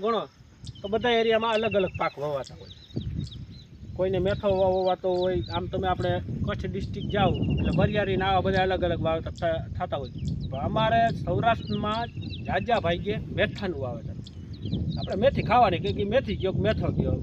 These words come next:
મેથીને ને મેથાના દાણામાં કંઈ જાજો ફેર ન હોય. મેથાની અંદર આપણે દસ વીઘાની મકાઈ કરેલી શિયાળે, અને ઈ આપણે કપાસ કાઢી અને વાવી હાવ એન્ડ ટાઈમમાં. ઈ દસ વીઘાની મકાઈ આપણે આ જ ખેતરની અંદર હતી.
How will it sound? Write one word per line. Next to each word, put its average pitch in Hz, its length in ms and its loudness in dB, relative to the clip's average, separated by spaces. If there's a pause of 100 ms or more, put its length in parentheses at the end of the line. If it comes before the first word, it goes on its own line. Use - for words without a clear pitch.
મેથીને 196 360 -2
ને 143 120 -8
મેથાના 185 280 -4
દાણામાં 170 260 0
કંઈ 151 120 -2
જાજો 147 200 -2
ફેર 131 160 -4
ન - 80 -4
હોય. 143 240 -10 (1160)
મેથાની 240 420 0
અંદર 220 140 2
આપણે 208 200 2 (120)
દસ 220 260 6
વીઘાની 180 380 0
મકાઈ - 280 -8
કરેલી - 320 -4 (1200)
શિયાળે, 156 380 0 (880)
અને 156 140 -10 (140)
ઈ 240 160 -4 (140)
આપણે 214 260 -2 (140)
કપાસ 220 320 -2 (120)
કાઢી 202 360 0 (460)
અને 170 140 -4
વાવી 190 340 2
હાવ 214 120 2 (160)
એન્ડ 214 220 2
ટાઈમમાં. 143 400 -2 (760)
ઈ 202 80 -4
દસ 214 260 -2
વીઘાની 214 380 -2
મકાઈ 214 280 -2
આપણે 202 240 -2 (180)
આ 196 180 -2
જ 202 120 -8
ખેતરની 143 420 -6
અંદર 110 200 -14
હતી. - 220 -16